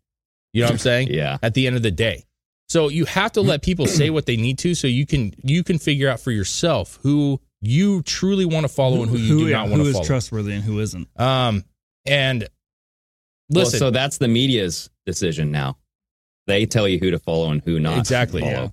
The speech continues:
Speaker 2: They
Speaker 3: Well,
Speaker 2: tell
Speaker 3: that's
Speaker 2: you
Speaker 3: the
Speaker 2: who's
Speaker 3: issue.
Speaker 2: okay
Speaker 3: That's
Speaker 2: and
Speaker 3: the
Speaker 2: who's
Speaker 3: issue,
Speaker 2: not.
Speaker 3: yeah.
Speaker 1: Well, they say this guy's bad before he's even allowed to say something bad. You know what I'm saying? Whereas, like, you know, Trump
Speaker 2: Typically, yeah.
Speaker 1: d-, in general. And Trump says his stuff and people, like, hate Trump and blah, blah, blah.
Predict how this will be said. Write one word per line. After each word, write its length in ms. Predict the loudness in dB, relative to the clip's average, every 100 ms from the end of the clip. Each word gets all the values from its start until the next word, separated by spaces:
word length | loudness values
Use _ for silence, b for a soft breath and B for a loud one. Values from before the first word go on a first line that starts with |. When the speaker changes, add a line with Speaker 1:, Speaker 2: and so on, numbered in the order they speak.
| _
Speaker 2:
They 60 | 0
Speaker 3:
Well, 80 | 2
Speaker 2:
tell 80 | 2
Speaker 3:
that's 100 | 0
Speaker 2:
you 40 |
Speaker 3:
the 80 | 0
Speaker 2:
who's 160 | 0 0
Speaker 3:
issue. 180 | -2 -2
Speaker 2:
okay 120 | 0
Speaker 3:
That's 160 | 0 0
Speaker 2:
and 120 | -2
Speaker 3:
the 40 |
Speaker 2:
who's 160 | -2 -2
Speaker 3:
issue, 80 | -4
Speaker 2:
not. 180 | -6 -10
Speaker 3:
yeah. 180 | -10 -4
Speaker 1:
Well, 120 | -2 0
they 140 | 0
say 460 | 0 0 0 0 -2
this 240 | -4 -2
guy's 260 | -2 -4 -4
bad 380 | -4 -2 -2 -4
before 360 | -4 -4 -4
he's 240 | -2 -2 -2
even 160 | -2
allowed 240 | -2 -2 -4
to 40 |
say 240 | -4 -6 -4
something 360 | -6 -6 -10
bad. 400 | -8 -8 -10 -16 _ _ _ _ -4
You 100 | -2
know 60 |
what 40 | -2
I'm 60 |
saying? 340 | -2 -2 -2 0
Whereas, 340 | 0 -2 -2
like, 180 | -2 -2
you 80 | -4
know, 120 | -6
Trump 260 | -2 -2 -2
Speaker 2:
Typically, 300 | -4 -4 -2
yeah. 180 | -4 -8 _ -8
Speaker 1:
d-, 280 | -6 -2
in 80 | -2
general. 420 | -2 -4 -6 -12 -6
And 160 | -4 -2
Trump 300 | -2 -2 -2
says 260 | -4 -2
his 160 | -4 -4
stuff 420 | -2 0 0 -2
and 120 | -4
people, 360 | -4 -2 -2 0
like, 200 | -2 -4
hate 240 | -8 -8
Trump 420 | -6 -4 -2 -4
and 120 | -6 -4
blah, 120 | -4
blah, 80 | -2
blah. 260 | -2 -4